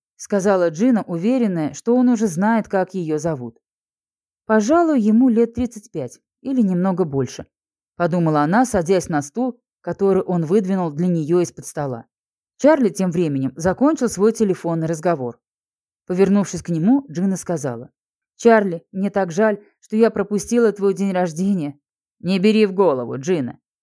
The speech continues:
В наше время семьдесят — это то же самое, что когда-то пятьдесят.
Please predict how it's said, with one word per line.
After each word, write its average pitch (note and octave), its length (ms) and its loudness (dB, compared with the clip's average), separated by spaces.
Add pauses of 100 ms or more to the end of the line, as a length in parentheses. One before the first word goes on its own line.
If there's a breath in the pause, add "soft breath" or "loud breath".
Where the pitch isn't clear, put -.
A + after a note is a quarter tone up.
(180)
В G3+ 100 -8
наше A3+ 360 2
время G#3 340 0
семьдесят — G3+ 600 -4
это A#3+ 260 -2
то G#3+ 180 0
же G3 140 0
самое, G3+ 420 0
что G3+ 160 -6
когда-то G#3+ 460 0
пятьдесят. E3+ 640 -6